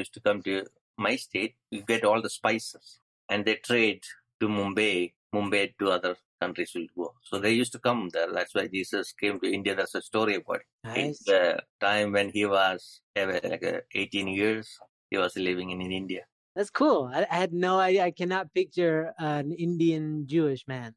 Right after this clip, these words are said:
Speaker 2: but that's fantastic. I'm glad it exists. Now, okay, I want to pick your brain a bit about this because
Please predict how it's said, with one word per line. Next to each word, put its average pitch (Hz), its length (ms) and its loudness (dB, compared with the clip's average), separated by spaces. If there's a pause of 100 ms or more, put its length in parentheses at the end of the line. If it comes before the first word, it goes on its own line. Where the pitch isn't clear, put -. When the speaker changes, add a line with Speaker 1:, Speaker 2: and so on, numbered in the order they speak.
(180)
Speaker 2:
but 135 80 -10
that's 147 360 -4 (140)
fantastic. 139 560 -4 (340)
I'm 139 80 -8
glad 135 220 -4
it 127 100 -6
exists. 123 420 -10 (480)
Now, 254 300 4
okay, 156 340 2 (100)
I 269 140 4
want 320 140 6
to 285 60 0
pick - 220 -2
your 208 100 2
brain 196 200 2
a 202 60 -2
bit 170 160 2
about 151 260 0
this 139 140 -4
because 160 500 -2